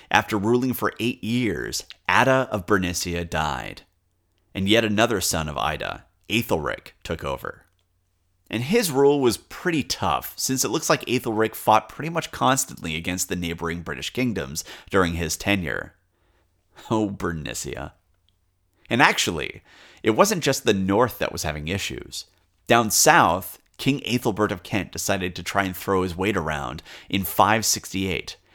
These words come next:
and he attacked the West Saxons. And that was a bit of a mistake, because King Chalin of Wessex sent him packing in short order. And the West Saxons weren't done fighting, so in five seventy-one, Cuthwolf of Wessex,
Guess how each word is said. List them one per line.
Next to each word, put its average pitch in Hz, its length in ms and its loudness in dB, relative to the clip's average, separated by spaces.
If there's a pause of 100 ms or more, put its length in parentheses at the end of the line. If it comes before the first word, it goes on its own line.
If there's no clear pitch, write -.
(100)
and 90 100 -6
he 95 80 4
attacked - 460 -2
the 90 80 0
West 78 260 0
Saxons. - 760 -4 (800)
And - 100 0
that - 80 6
was 185 100 4
a 170 40 4
bit 143 140 4
of 131 80 4
a 117 60 4
mistake, 95 760 0
because 95 320 0
King 123 240 -2
Chalin 123 440 4
of 87 140 -4
Wessex 113 500 2
sent 101 220 -2
him 90 160 -4
packing 64 560 -2
in 50 80 -10
short 82 320 -6
order. 82 420 -6 (920)
And 104 100 -2
the 110 80 6
West 156 220 6
Saxons 104 440 0
weren't 98 240 -2
done 92 180 0
fighting, 90 580 -2 (320)
so 123 260 8
in 120 80 4
five 135 340 8
seventy-one, 90 1000 0 (280)
Cuthwolf 156 500 2
of 98 160 2
Wessex, - 580 0